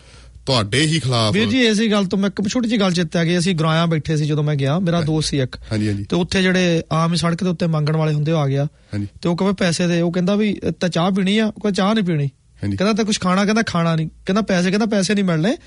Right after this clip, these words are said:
Speaker 1: ਹਾਂ।
Speaker 2: ਤੇ ਜੇ ਤੂੰ ਕੁਛ ਖਾਣਾ ਤੇ ਖਾ ਲਾ, ਚਾਹ ਮੈਂ ਕ-, ਅ,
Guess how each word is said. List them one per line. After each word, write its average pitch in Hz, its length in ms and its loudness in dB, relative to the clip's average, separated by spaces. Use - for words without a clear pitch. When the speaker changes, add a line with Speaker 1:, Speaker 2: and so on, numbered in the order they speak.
Speaker 1:
ਹਾਂ। 113 100 -2
Speaker 2:
ਤੇ 185 80 0
ਜੇ 196 140 2
ਤੂੰ 196 120 -2
ਕੁਛ 220 200 0
ਖਾਣਾ 190 320 0
ਤੇ 208 100 -2
ਖਾ 175 180 -2
ਲਾ, 196 140 2
ਚਾਹ 190 260 0
ਮੈਂ 202 160 0
ਕ-, - 140 -6
ਅ, 160 360 0